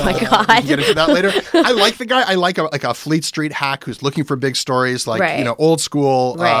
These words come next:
Speaker 2: um, newsroom boss figure. That guy can do certain things very well.
Speaker 1: Mm-hmm.
Speaker 2: But, like, they got David Scotkin, somebody who actually knows digital. They didn't give him any clout to actually execute anything, and then they got rid of him. You know, like, what is this institution doing?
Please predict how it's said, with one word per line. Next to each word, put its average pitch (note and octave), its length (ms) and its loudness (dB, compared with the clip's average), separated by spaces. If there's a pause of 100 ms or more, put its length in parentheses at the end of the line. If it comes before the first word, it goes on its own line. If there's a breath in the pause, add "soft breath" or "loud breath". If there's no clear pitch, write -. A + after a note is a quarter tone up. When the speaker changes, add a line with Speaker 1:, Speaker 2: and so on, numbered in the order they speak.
(140)
Speaker 2:
um, A2 180 -6
newsroom A#2+ 840 0
boss B2 320 -6
figure. A#2+ 480 -4
That E3 260 -4
guy B3 120 0
can A#3 140 -2
do A#3 80 0
certain G#3 220 -2
things F#3+ 180 -2
very F3+ 180 2
well. C3+ 320 0
Speaker 1:
Mm-hmm. F#3 400 0
Speaker 2:
But, D#3 180 -2
like, C#3+ 380 -6 (140)
they E3+ 100 -2
got F#3+ 240 0
David G3+ 240 -2
Scotkin, C3+ 560 -2
somebody C#3+ 260 -2
who C3+ 60 -4
actually C3 240 -2
knows B2+ 280 0
digital. A2+ 440 -2
They A#2 100 -4
didn't C#3+ 220 -2
give C#3 140 -2
him A#2+ 280 -2 (480)
any E3 200 0
clout C3+ 300 -2
to A#2 100 -6
actually A#2 300 -8
execute C3+ 420 -2
anything, G#2+ 340 -6
and A#2 100 -4
then A2+ 60 -2
they A2 80 -4
got G2 160 -6
rid F2 120 -8
of C#2+ 80 -14
him. A#1 180 -16 (100)
You A#2 120 -4
know, A2+ 280 -2
like, B2 160 -8
what C#3 260 -2
is F#3+ 100 -2
this D#3+ 160 -4
institution C3+ 460 -2
doing? D#3+ 360 -2